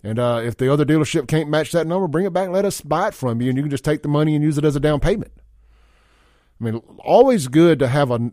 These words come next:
to have a good number in your pocket to go car shopping with on your trade. I mean, we, I don't mind doing that. We'll extend that service to you. We'll make it good for a couple days as long as you don't go put too many miles on it.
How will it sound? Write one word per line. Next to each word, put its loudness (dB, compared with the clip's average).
to -6
have 0
a 0
good 2
number 0
in 0
your -4
pocket -6
to -12
go -4
car -4
shopping -10
with -14
on -2
your -4
trade. -6
I -10
mean, -6
we, -8
I -12
don't -4
mind 0
doing 0
that. 0
We'll 0
extend -2
that -4
service -4
to -4
you. -6
We'll -2
make 0
it -2
good 0
for -2
a -4
couple -4
days -4
as -6
long -2
as -4
you -6
don't -4
go -4
put -8
too -4
many -2
miles -2
on -2
it. -8